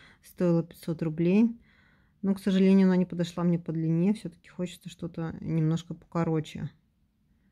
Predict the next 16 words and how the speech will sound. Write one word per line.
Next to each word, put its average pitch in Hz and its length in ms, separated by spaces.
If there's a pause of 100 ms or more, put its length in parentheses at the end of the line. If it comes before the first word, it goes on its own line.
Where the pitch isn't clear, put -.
(200)
Поэтому 165 300
тоже 156 200
брать 160 340
не 170 100
стала. 151 460 (2750)
Ботинки 185 720 (480)
зелёного 175 540
цвета, 185 680 (120)
полностью 180 500
замшевые, 175 560
они 175 200
демисезонные, 170 840
стоили 196 340
семьсот 180 480
пятьдесят - 320
рублей. 160 460